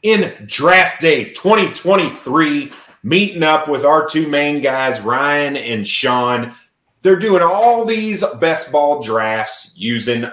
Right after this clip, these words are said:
Underdog. And Underdog Fantasy continues other things like their March Madness College Pick'em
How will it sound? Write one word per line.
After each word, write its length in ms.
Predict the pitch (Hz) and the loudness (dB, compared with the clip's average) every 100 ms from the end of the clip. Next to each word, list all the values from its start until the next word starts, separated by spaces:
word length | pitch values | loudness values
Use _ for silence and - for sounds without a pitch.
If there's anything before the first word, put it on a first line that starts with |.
| 120 | -4
Underdog. 600 | 113 101 90 87 82 87 | -4 -4 -4 -2 -4 -4
And 80 | 98 | -2
Underdog 500 | 151 180 185 180 - | 0 4 4 2 -2
Fantasy 460 | 147 143 143 135 | -4 -4 -4 -6
continues 880 | 127 113 - 170 160 127 131 127 - 131 - | -6 -6 -2 0 2 2 2 -2 -8 -6 0
other 260 | 302 214 | 2 2
things 320 | - 143 110 | 2 0 0
like 200 | 127 135 | 0 0
their 180 | 147 131 | 0 0
March 320 | 101 120 120 | 0 0 -2
Madness 340 | 127 123 120 - | -6 -4 -4 -4
College 380 | 127 120 120 120 | -2 0 0 -2
Pick'em 500 | - 151 151 110 98 | 0 0 2 0 -2